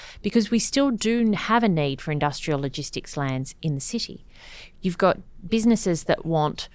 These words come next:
four-hour delivery times that have just-in-time type operations.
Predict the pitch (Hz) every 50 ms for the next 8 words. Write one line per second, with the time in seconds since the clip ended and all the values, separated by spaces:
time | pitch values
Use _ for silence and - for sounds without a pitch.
0 | - - - - - 190 175 170 160 151 147 147 147 143 160 156 170 180 180 196
1 | 175 156 - - 147 127 117 - - - - - 151 151 165 156 147 - 175 160
2 | 156 - - 165 151 143 - - 160 151 147 147 151 160 160 - 160 143 - -
3 | - 151 - - 156 170 202 240 240 - - - - - -